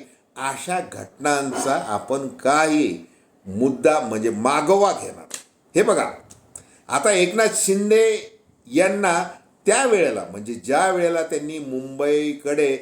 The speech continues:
हा जो गरजवंत मराठ्यांचा मोर्चा निघालेला होता, तो राजपत्रित मसुदा जो हातात ठेवला, त्याच्यानंतर मनोज जरांगे पाटील यांनी लढाई जिंकल्याच्या आविर्भावामध्ये माघार घेतली आणि ते पुन्हा अंतरवाली सराटीकडे गेले.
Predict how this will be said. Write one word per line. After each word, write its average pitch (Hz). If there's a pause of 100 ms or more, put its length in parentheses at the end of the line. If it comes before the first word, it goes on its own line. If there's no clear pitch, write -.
(320)
हा 135
जो 147
गरजवंत 139
मराठ्यांचा 131
मोर्चा 135
निघालेला 120
होता, 107 (260)
तो 139
राजपत्रित 151 (120)
मसुदा 127
जो 175
हातात 131
ठेवला, 120 (800)
त्याच्यानंतर 190
मनोज 180
जरांगे 180
पाटील 180 (260)
यांनी 143
लढाई 143
जिंकल्याच्या 165
आविर्भावामध्ये 123 (320)
माघार 143
घेतली 139
आणि 127
ते 139
पुन्हा 143
अंतरवाली 139
सराटीकडे 120
गेले. 202